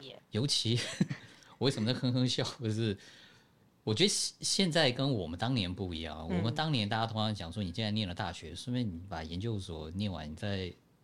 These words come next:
Speaker 2: 出来工作嘛。反正现在很多我看到念商学院的，还真的蛮务实的，像你一样，
Speaker 1: 嗯。
Speaker 2: 就觉得再念个研究所，好像也不知道念什么，还不如出来工作，
Speaker 1: 对，
Speaker 2: 工作，
Speaker 1: 是啊。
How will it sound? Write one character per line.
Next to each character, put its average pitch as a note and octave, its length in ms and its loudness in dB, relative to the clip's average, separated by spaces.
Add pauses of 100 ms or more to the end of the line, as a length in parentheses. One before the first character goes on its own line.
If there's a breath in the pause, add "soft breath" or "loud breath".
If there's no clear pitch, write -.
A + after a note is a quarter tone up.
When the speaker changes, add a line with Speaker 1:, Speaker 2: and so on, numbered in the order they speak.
(360)
Speaker 2:
出 - 380 -4
来 E2 260 -6
工 F#2 240 -4
作 F#2 160 -6
嘛。 D#2+ 180 -10 (300 loud breath)
反 G2+ 120 0
正 B2+ 80 2
现 D3+ 200 2
在 C#3+ 120 4
很 F#2 140 -2
多 G2+ 160 0
我 F#2+ 120 0
看 G#2 180 -2
到 G2+ 40 2
念 G2+ 160 2
商 G2+ 240 -2
学 F2+ 260 -4
院 E2 100 -4
的， D#2 140 -10
还 - 100 -14
真 B2 160 0
的 A2 40 2
蛮 G2+ 160 2
务 G#2 160 -2
实 D#2+ 360 -6
的， D#2+ 80 -8
像 G#2 180 -2
你 E2 120 0
一 - 20 -4
样， F#2+ 160 -2
Speaker 1:
嗯。 - 0 -
Speaker 2:
就 G#2+ 100 -2
觉 F#2+ 180 -4
得 G2 80 -6 (360)
再 - 200 -6
念 C3 280 0
个 G2 40 -4
研 F2 220 -4
究 G2 240 -4
所， D#2 300 -10
好 - 160 -12
像 F#2+ 120 -2
也 G2 80 -2
不 E2+ 120 -8
知 G2+ 80 -4
道 A2 80 0
念 G#2 180 0
什 E2+ 100 -8
么， D#2 80 -8
还 E2 80 -6
不 G#2+ 120 -4
如 G2 100 -2
出 G2+ 280 -4
来 F2+ 160 0
工 F#2+ 200 -6
作， G2 140 -4
Speaker 1:
对， F2 40 -6
Speaker 2:
工 F#2 140 -4
作， F#2+ 300 2
Speaker 1:
是 D2+ 60 -8
啊。 - 100 -16